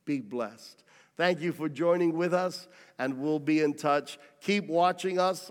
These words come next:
on the Grace and Faith Church YouTube channel or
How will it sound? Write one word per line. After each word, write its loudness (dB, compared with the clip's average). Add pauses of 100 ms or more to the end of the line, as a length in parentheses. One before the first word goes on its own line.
(120)
on 4
the -2
Grace 0
and -2
Faith -2
Church -2
YouTube -4
channel 0 (300)
or 4